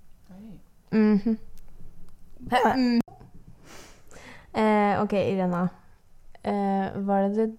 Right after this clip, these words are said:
Speaker 2: dummeste du noen gang har gjort?
Speaker 3: Eh,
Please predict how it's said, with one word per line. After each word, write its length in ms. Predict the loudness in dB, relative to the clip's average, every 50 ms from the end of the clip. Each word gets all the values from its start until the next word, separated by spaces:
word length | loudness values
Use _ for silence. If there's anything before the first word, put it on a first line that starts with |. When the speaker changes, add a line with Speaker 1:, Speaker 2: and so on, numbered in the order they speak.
| -14 -4
Speaker 2:
dummeste 460 | 0 2 2 2 2 0 -4 -4 0 0
du 80 | 2
noen 220 | 4 4 4 2 2
gang 80 | 2
har 80 | 0 0
gjort? 240 | 0 -2 -6 -10 -8 -6 -8 -8 -8 -14 -20 _ _ _ _ _ -20 -20 _ -20 _ _ _ _ _ _ 4
Speaker 3:
Eh, 380 | 8 10 10 12 12 12 10 10